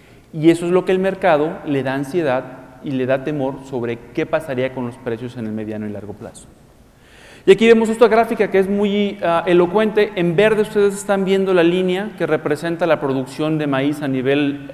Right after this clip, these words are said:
internacional, a nivel mundial, y en negro lo que es el consumo. Hemos tenido periodos muy malos en donde la producción ha estado por debajo de lo que es el consumo,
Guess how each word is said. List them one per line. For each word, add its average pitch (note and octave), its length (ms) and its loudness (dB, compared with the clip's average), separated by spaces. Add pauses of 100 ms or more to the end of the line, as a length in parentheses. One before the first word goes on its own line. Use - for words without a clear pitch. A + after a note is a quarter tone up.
(160)
internacional, C#3+ 800 -4
a D3 60 -4
nivel C3 240 -4
mundial, C3 480 -4 (360)
y D3+ 180 -2
en E3 200 2
negro G3 360 0 (160)
lo D3 200 -4
que D#3+ 60 -4
es D3+ 100 -6
el D#3 120 -4
consumo. F3 440 -6 (640)
Hemos F#3 280 2
tenido G3 400 4
periodos F#3 400 6
muy F#3 200 2
malos F#3 440 2
en E3 100 -2
donde D3 260 0
la C#3+ 160 2
producción C#3+ 480 -2
ha - 20 -4
estado E3+ 380 0
por C#3 140 0
debajo E3 520 4
de D3+ 60 2
lo C3+ 120 -2
que D3+ 100 -6
es D#3 80 -8
el D#3+ 120 -6
consumo, D3 460 -8